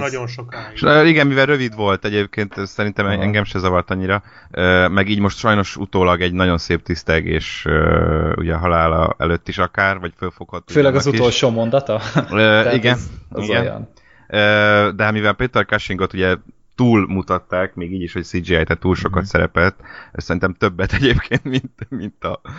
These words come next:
Speaker 3: New Hope-ba köbö, ö,
Speaker 1: Ja.
Speaker 3: élő szereplő, és még akkor, amikor élt is.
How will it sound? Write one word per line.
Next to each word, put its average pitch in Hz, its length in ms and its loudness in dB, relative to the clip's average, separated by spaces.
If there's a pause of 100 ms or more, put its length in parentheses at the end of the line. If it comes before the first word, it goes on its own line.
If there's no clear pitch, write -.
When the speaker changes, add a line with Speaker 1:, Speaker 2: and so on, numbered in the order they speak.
(120)
Speaker 3:
New 98 200 -2
Hope-ba 92 340 -2
köbö, 87 260 -2 (520)
ö, 71 60 -4 (180)
Speaker 1:
Ja. 95 180 4 (180)
Speaker 3:
élő 87 300 2
szereplő, 87 480 2
és 92 100 -2
még 92 120 2
akkor, 87 260 0
amikor 85 340 0
élt 90 240 4
is. 110 180 -2